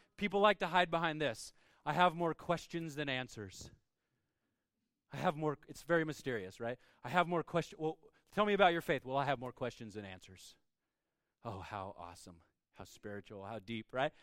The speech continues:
"I have more questions." Well, let me ask you, it's okay to have questions. It's okay to not know all the answers. But I got a, I got a question for you. If you found out a compelling answer, would it change your heart?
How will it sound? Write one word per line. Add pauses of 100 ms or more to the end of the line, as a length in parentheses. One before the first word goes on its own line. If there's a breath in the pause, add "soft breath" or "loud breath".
(120)
"I
have
more
questions." (100)
Well,
let
me
ask
you, (160 soft breath)
it's
okay
to
have
questions. (1040)
It's
okay
to
not
know
all
the
answers. (600)
But
I
got
a,
I
got
a
question
for
you. (920)
If (260)
you (400)
found
out (140)
a
compelling
answer, (920)
would
it
change
your
heart?